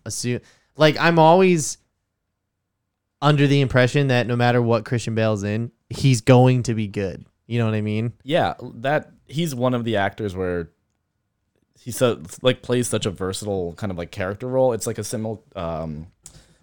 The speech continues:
Speaker 2: all right, I need help now. Who is the uncle? No, no, no. Who's Sirius Black in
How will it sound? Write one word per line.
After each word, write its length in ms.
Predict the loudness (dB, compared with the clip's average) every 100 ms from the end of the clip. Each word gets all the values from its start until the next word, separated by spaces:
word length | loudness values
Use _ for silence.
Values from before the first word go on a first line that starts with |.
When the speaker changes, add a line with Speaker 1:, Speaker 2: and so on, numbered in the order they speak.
| _
Speaker 2:
all 80 | -8
right, 40 | -4
I 100 | -4
need 160 | -4
help 220 | -6 -8 -8
now. 220 | -12 -8
Who 240 | -6 -4
is 1400 | -2 -2 -2 -2 -2 -4 -4 -4 -4 -6 -6 -8 -12 -14
the 600 | -14 -14 -8 -6 -6 -8 -6
uncle? 500 | -6 -8 -8 -8 -6
No, 120 | -4
no, 80 | -4
no. 80 | -4
Who's 140 | -6 -4
Sirius 260 | -2 -4 -4
Black 360 | -6 -6 -10 -10
in 380 | -8 -8 -10